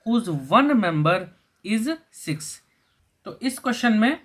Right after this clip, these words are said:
एक मेंबर दे रखा है पाइथागोरियन ट्रिपलेट्स। तो देखिए ट्रिपलेट्स का मतलब है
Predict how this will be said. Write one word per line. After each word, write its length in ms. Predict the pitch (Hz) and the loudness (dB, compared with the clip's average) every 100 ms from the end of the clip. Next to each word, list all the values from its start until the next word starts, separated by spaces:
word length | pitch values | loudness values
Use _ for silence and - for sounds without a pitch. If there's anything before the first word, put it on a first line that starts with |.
| _ _ _ - | _ _ _ -6
एक 260 | 233 302 269 | -2 0 2
मेंबर 340 | 214 208 269 | 4 4 2
दे 160 | 226 208 | 2 -2
रखा 260 | 175 - 165 | -2 -2 -6
है 120 | 156 | -2
पाइथागोरियन 580 | 170 175 208 208 233 285 - | -2 -2 -4 -2 0 0 -2
ट्रिपलेट्स। 500 | 220 - 147 143 - _ _ - | -6 -4 -2 -4 -6 _ _ -10
तो 60 | 240 | -4
देखिए 260 | 277 392 370 - | -2 -4 -8 -2
ट्रिपलेट्स 480 | 302 311 320 320 | -2 2 2 2
का 100 | - 302 | 0 2
मतलब 360 | 247 214 202 | 2 0 0
है 120 | 262 | 2